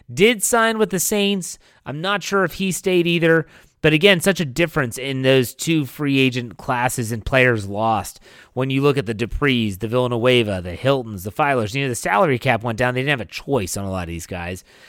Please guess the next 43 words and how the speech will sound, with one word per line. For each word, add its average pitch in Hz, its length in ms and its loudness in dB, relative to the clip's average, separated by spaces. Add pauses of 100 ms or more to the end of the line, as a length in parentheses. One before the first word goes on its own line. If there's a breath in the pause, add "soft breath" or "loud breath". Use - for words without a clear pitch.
(160 loud breath)
And 135 100 -2
then 143 120 0
the 135 160 4
others, 143 400 2 (220 soft breath)
you're 131 180 0
looking 135 240 -2
at 123 160 -2
losing 135 380 0
a 131 60 0
lot 131 160 4
of 127 80 -4
receivers. 120 440 -2
Like 120 160 -4
James 131 320 0
Washington 120 600 -4
eventually 113 380 -4
went 107 320 -6
to 107 380 -4 (320 soft breath)
the 117 80 -4
Dallas 113 420 -4
Cowboys. 101 720 -4 (260 soft breath)
So 185 300 0 (440)
when 170 380 0
I 226 60 4
look 254 260 2
at 190 80 0
all 107 180 -2
this, 90 460 -12
and 139 100 0
I 156 60 0
look 180 240 -2
at 165 80 -6
the 165 80 -6
pending, 156 480 -2
we'll, 139 140 0
we'll 160 160 -2
look 170 140 0
at 156 60 -2
the 131 60 -4
current 143 320 -4
free 135 240 -2
agent 117 220 -2
crop. 92 360 -6